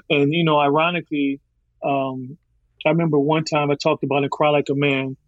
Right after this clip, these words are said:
when one of my cousins found out that I was a virgin, and I think I was maybe, s-, I can't remember how old I was at the time.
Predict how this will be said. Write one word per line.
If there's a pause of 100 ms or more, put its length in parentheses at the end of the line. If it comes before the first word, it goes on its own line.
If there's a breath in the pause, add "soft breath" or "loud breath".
(460)
when
one
of
my
cousins
found
out
that
I
was
a
virgin, (240)
and
I
think
I
was (480)
maybe,
s-,
I
can't
remember
how
old
I
was
at
the
time.